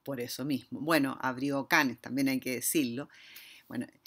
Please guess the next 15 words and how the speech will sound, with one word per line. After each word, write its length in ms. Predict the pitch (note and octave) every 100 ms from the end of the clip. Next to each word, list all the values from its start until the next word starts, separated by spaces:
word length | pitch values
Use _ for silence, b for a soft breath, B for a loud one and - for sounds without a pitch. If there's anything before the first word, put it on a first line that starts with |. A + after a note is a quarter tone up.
| B B B B B
la 100 | D3+
filmografía 880 | C#3+ D#3 D3+ C#3 C#3 - E3+ F#3 F3
de 120 | D#3+
Farhadi 520 | - C#3 C#3+ D3+ D3+
es 180 | D3 -
impresionante, 720 | D3 C#3 C#3 D#3+ D#3+ D#3 C#3+
partiendo, 460 | C#3 C3+ D#3 D3+ C#3
por 100 | C3+
ejemplo, 500 | - D#3 C#3+ D3+ D3
Una 180 | D3 C#3
separación 1000 | - C#3 C3+ - - G3+ F3 F3 F3 D3
o 380 | - C#3+ C3+ C3+
un, 240 | C3 C#3 -
El 160 | C3+
viajante, 680 | B2 C#3 G3 F3 D#3+ E3